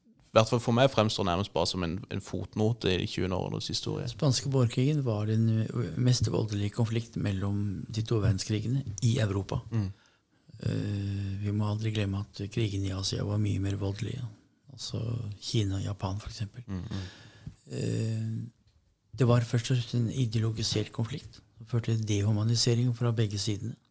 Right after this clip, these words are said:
Speaker 2: Og, eh, vi vet at der du får sosiale kløftdannelser sammen med religion,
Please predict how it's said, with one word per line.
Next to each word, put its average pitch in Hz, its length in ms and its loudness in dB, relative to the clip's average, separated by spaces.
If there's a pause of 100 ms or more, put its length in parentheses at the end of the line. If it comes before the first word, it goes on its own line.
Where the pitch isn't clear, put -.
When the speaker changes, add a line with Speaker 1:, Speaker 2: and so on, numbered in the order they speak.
(1300)
Speaker 2:
Og, 107 380 0
eh, 104 560 2
vi 120 160 6
vet 104 280 -2
at 117 160 -4
der 107 140 2
du 104 100 -2
får 104 240 0
sosiale 107 720 2
kløftdannelser - 800 0
sammen 101 460 2
med 104 140 2
religion, 110 480 -2